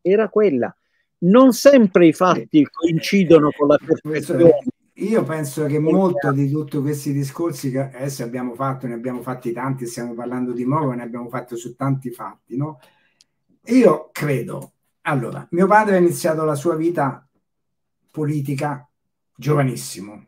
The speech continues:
Speaker 2: ed è stato il più longevo, questo non ci piove, no?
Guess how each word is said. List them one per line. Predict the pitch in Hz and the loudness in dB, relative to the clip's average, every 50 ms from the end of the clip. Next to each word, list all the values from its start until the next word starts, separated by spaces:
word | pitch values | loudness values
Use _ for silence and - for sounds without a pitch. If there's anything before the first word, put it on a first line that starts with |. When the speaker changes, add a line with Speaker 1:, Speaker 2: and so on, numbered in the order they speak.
| _ _ | _ _
Speaker 2:
ed | - 139 143 | -10 -6 -4
è | 170 170 | -4 -4
stato | - - 135 143 151 147 | -4 -4 -4 -4 -2 -4
il | 143 - | -4 -6
più | - 120 117 | -6 -10 -10
longevo, | 110 - 143 156 147 185 156 131 101 95 90 | -6 -4 -4 -2 0 0 -2 -2 -4 -8 -12
questo | 101 123 135 131 - - 101 | -8 -8 -8 -8 -8 -12 -14
non | 98 95 85 | -14 -14 -14
ci | - - 117 | -14 -14 -14
piove, | - 113 - - - - - | -14 -14 -16 -16 -16 -12 -10
no? | 147 - 139 135 _ | -8 -8 -8 -10 _